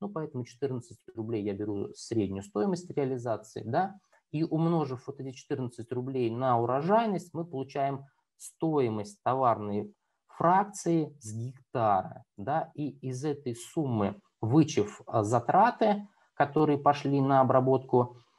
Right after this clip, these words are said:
а, посадочного материала, мы получаем, а, стоимость гектара полученной продукции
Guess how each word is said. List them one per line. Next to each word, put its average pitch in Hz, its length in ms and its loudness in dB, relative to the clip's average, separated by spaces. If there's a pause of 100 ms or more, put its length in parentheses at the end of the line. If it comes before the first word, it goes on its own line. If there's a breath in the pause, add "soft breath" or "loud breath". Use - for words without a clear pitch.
(140 loud breath)
а, 110 680 4
посадочного 117 640 2
материала, 113 680 2 (260 loud breath)
мы 170 220 2
получаем, 135 720 4
а, 110 240 4
стоимость 113 600 4
гектара 175 440 4
полученной 139 680 2
продукции 120 840 2